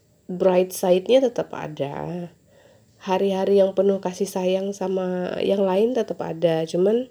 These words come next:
waktu kecil tuh keinginan Hani cuman satu, Hani pengen cepat besar dan ninggalin dia.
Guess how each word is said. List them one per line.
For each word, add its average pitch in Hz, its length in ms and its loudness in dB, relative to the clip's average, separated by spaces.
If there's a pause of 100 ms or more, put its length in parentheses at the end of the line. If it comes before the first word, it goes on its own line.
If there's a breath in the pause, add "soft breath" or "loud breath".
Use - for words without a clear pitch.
(460 soft breath)
waktu 185 240 -2
kecil 208 400 2
tuh 262 160 4
keinginan 190 560 0
Hani 196 320 4
cuman 208 320 0
satu, 196 720 0 (400 loud breath)
Hani 214 320 6
pengen 208 400 0
cepat 202 400 -4
besar 196 640 -2
dan 185 240 2
ninggalin 190 720 2
dia. 175 480 4